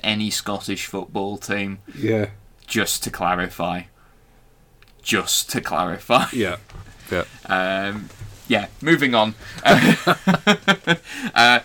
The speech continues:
Speaker 1: so, um, uh, yeah, I, m-, so, uh, the way I've built, built Orlan is, uh, that he's specialised in ranged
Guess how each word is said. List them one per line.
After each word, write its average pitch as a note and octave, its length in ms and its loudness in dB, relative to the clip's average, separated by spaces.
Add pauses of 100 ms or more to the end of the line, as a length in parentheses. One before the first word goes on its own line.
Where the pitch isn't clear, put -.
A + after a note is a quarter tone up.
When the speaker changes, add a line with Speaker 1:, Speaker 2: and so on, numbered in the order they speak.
(240)
Speaker 1:
so, C#3+ 340 6 (100)
um, B2 840 6
uh, A2 480 2 (220)
yeah, B2+ 380 0
I, A2+ 240 6
m-, - 300 -8 (240)
so, A#2 340 2
uh, A#2 220 6
the A#2+ 180 0
way B2+ 200 4
I've A#2 240 4
built, A#2 400 2
built B2+ 240 2
Orlan G#2+ 580 2
is, G2+ 440 0
uh, F#2+ 180 2
that F2+ 200 0
he's F#2+ 240 -6 (880)
specialised A2+ 800 2
in F#2+ 260 -4
ranged G2 640 0